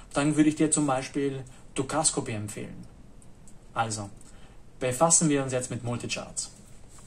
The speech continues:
Das ist auch die Software, die ich jetzt benutze. Multicharts hat keinen Broker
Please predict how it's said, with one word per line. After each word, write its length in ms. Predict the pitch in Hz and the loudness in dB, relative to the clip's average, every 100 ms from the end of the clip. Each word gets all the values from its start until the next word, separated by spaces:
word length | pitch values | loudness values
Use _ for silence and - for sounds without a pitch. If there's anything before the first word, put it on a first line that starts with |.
| - - - - - - - - - | -16 -18 -18 -16 -16 -16 -16 -18 -6
Das 120 | 135 143 | 2 4
ist 60 | |
auch 120 | 156 | 4
die 80 | 147 | 4
Software, 440 | 135 131 127 - 131 | 4 4 2 0 2
die 100 | 156 | 4
ich 100 | 170 | 4
jetzt 180 | - | 0
benutze. 400 | - 107 98 - - - - - - | -2 -6 -6 -8 -10 -14 -16 -18 -10
Multicharts 840 | 120 131 139 147 147 165 196 - - - - - - | 0 0 2 2 4 2 2 -4 -8 -16 -18 -14 -4
hat 200 | 143 - | -2 0
keinen 280 | 147 180 170 | 2 4 4
Broker 440 | 123 113 117 110 | 2 -2 -4 -6